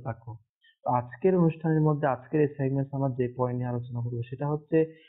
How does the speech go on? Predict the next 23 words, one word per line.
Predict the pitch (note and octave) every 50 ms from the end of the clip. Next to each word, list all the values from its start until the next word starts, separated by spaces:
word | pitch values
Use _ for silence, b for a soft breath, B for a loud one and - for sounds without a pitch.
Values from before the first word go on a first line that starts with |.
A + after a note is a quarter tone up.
| B B B
আমরা | - C#3 C#3+ D#3+ E3+ E3
যেন | E3 E3+ F3 F3
প্রতিনিয়ত | F3 - - D3+ D#3 D#3 F3+ F#3 F#3 F#3 F#3 F3+ F3+
আমাদের | D3+ C#3+ D3 D3+ C#3+ E3 D#3+ D3+
হাত | - - - - - C#3 C#3+ D#3+ D3+ C3 B2 A#2+ B2
ধুই | A#2+ A2 A2 G#2 G#2 G#2 _ _ _ _ -
বা | C3+
আমরা | B2+ C3 C#3 C#3
হাত | - - - B2+ C#3 D#3 D3 C#3
যেন | E3 E3 E3 F3 G3+ B3+ - b b b b _ _ _ -
পরিষ্কার | F#3+ G#3 G#3 F#3 - - F3+ D#3+ C#3 B2+
রাখি। | B2 A#2+ B2 A#2+
কেননা | A#2+ C3+ D#3 E3+ F3+ F3+ F#3 F#3+ F#3+ F#3 - - _ _ _ _
আমরা | C3 C#3 D3+ D#3
যে | C3+ C#3 C#3+
খাবার | C#3+ - C3+ B2 A#2+ A#2+ A#2+ A#2+
খাই, | A#2+ - C3 C3 C3+
তাহলে | - B2+ B2 C3+ C3
আম-, | B2+ C3 - - C3
বেশিরভাগ | B2+ A#2+ B2+ C#3+ B2+ C3+ C3+ C3+
আমরা | C3 B2+ C3
কি | C3 - D3 D3+
করি? | D3+ D#3+ D#3+ E3+ F#3+ A3